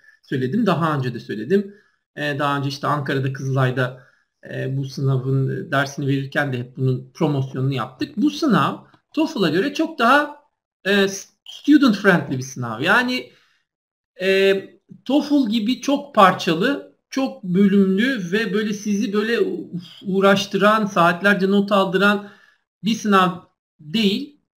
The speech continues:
Tabii ki dört skill olduğu için kapsamlı bir sınav ama toefl'a göre çok daha student friendly.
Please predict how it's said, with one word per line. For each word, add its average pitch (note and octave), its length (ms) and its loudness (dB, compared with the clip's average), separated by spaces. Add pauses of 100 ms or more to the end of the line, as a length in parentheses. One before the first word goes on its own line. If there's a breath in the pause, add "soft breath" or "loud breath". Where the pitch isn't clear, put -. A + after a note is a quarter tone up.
(500)
Tabii G#3 340 0
ki G3+ 340 0
dört G3+ 220 6
skill - 280 -4
olduğu E3+ 240 2
için E3+ 440 -2
kapsamlı C#3+ 520 -2
bir A3 60 -6
sınav E3+ 480 -4
ama D4+ 300 0
toefl'a D4 360 -2
göre A#3 280 -2
çok D4+ 260 -8
daha A#3 200 2
student F3 540 -4
friendly. D3 580 -4